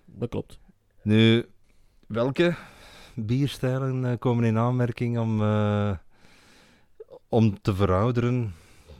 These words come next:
Speaker 2: daar zie ik eigenlijk twee grote categorieën. En dat zijn enerzijds,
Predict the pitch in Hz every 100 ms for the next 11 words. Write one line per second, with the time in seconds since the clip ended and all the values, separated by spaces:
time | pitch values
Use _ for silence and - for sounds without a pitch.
0 | - - 104 95 95 92 107 110 104 104
1 | 98 - 113 127 110 110 139 - 151 151
2 | 143 143 151 151 131 - _ - _ -
3 | - - - _ - - 101 95 92 90
4 | 87 85 - 87 95 110 113 107 90 101
5 | 98 -